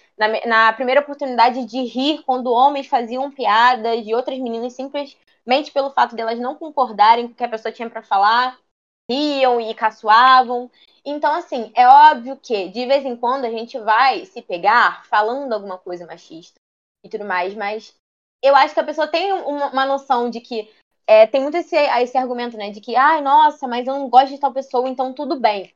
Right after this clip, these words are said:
Não, gente, não tá tudo bem. Ela é uma pessoa que ela merece ser respeitada de qualquer forma. E isso eu tô falando no limite do tolerável. Se você pega uma pessoa que ela é homofóbica, por exemplo, e ela é uma mulher, não é só porque ela é uma mulher que ela vai deixar de ser homofóbica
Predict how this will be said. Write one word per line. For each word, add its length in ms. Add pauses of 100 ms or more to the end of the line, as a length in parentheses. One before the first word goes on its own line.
Não, 200
gente, 240
não 120
tá 100
tudo 180
bem. 180
Ela 120
é 40
uma 120
pessoa 320
que 80
ela 80
merece 260
ser 60
respeitada 500
de 80
qualquer 340
forma. 420 (360)
E 140
isso 140
eu 40
tô 80
falando 680
no 100
limite 580
do 140
tolerável. 680 (220)
Se 80
você 200
pega 280
uma 180
pessoa 600
que 180
ela 300
é 240 (240)
homofóbica, 800
por 120
exemplo, 640
e 140
ela 200
é 40
uma 120
mulher, 280
não 100
é 40
só 120
porque 160
ela 100
é 20
uma 120
mulher 300
que 80
ela 100
vai 120
deixar 200
de 80
ser 80
homofóbica 640